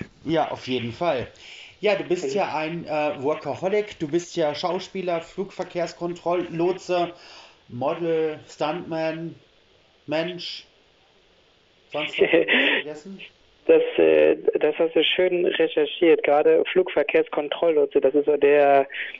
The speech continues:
Speaker 2: der ganz, ganz offizielle Begriff. Meistens sagt man ja einfach nur Fluglotse.
Speaker 1: Ja.
Speaker 2: Ähm, aber genau, ja, ähm, aber Workaholic,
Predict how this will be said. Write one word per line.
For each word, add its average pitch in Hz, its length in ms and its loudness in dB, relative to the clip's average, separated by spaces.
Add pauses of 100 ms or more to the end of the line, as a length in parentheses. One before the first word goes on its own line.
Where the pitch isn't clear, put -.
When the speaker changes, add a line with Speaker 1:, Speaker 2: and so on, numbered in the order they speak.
(220)
Speaker 2:
der 139 200 6
ganz, 156 400 2
ganz 139 240 0
offizielle 135 540 0
Begriff. 143 340 4
Meistens 131 360 2
sagt 127 200 0
man 127 120 4
ja 117 140 4
einfach 123 260 -2
nur 127 180 2
Fluglotse. 131 600 0 (240)
Speaker 1:
Ja. 170 260 -2 (160)
Speaker 2:
Ähm, 131 800 6
aber 147 440 6
genau, 180 340 4
ja, 165 340 6 (260)
ähm, 160 360 4 (240)
aber 135 240 6
Workaholic, 160 580 4